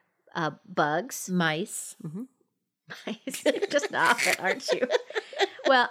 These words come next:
Speaker 1: uh, you know, now's a great time to cut those back, and you can cut those back to a couple inches.
Speaker 2: You're kidding. All the way down to a couple
Speaker 1: Yeah.
Speaker 2: inches?
Speaker 1: They'll come back when
Speaker 2: Okay.
Speaker 1: they're ready.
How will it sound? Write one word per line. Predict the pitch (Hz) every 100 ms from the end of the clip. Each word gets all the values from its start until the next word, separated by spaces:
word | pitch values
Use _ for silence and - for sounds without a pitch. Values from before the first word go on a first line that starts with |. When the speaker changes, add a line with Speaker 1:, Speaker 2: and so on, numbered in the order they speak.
| -
Speaker 1:
uh, | 247 202 -
you | 220 254
know, | 240 233 - - - 269 214
now's | 220 247 277 294
a |
great | 233 220
time | 220 214
to | 196
cut | 185 196 -
those | 175 -
back, | 160 139 -
and | 170
you | 277
can | 381
cut | 262
those | 233 208
back | - 170 170
to | 165
a |
couple | 151 - 190 185
inches. | - 170 - 101 - -
Speaker 2:
You're | 226
kidding. | 226 - 233 123 - -
All | 190
the | 214
way | 240 220
down | 202 202
to | 196
a |
couple | 208 190 180
Speaker 1:
Yeah. | 180
Speaker 2:
inches? | - 233 151 - -
Speaker 1:
They'll | - 269
come | 381 269
back | 254
when | 247
Speaker 2:
Okay. | 233
Speaker 1:
they're | 220
ready. | 208 208 127